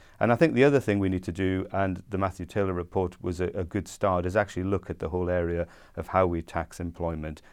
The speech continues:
as employment changes, as the gig economy comes in, people have multiple jobs, not one full-time job. And as I said earlier, you know,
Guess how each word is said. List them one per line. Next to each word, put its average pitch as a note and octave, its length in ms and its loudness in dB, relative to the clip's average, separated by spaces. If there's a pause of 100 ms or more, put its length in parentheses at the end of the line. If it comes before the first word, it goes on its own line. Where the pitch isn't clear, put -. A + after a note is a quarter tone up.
(120)
as F2+ 220 0
employment F2+ 720 -4 (340)
changes, D#2 680 -8
as D#2+ 140 -12
the E2+ 80 -12
gig F2 200 -6
economy F2 380 -8
comes E2 320 -10
in, E2 340 -6 (360)
people F#2 260 -4
have E2+ 220 -4
multiple F2+ 480 -2
jobs, F2+ 560 0
not G2 180 -2 (100)
one F#2 320 -4
full-time E2+ 560 -8
job. D#2+ 240 -4 (360)
And G2+ 100 2
as G2 100 2
I F#2+ 40 -4
said G#2 180 4
earlier, G2+ 260 4
you F2+ 60 0
know, F2+ 160 0